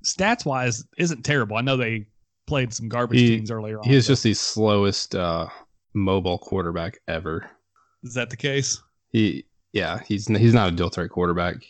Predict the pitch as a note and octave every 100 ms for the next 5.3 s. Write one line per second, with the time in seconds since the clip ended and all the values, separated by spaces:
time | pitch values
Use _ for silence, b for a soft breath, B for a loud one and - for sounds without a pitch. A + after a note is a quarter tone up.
0 | _ _ _ - G2+ A2 - G#2+ G#2 -
1 | F#2+ F2+ F2 - F2 - F2+ F2+ - -
2 | - F#2+ F2 F2 G2+ - _ _ _ _
3 | _ _ _ _ G2+ G2 G2 G2 F#2+ F#2
4 | _ _ _ _ _ _ _ _ - G#2+
5 | G2+ F#2+ G#2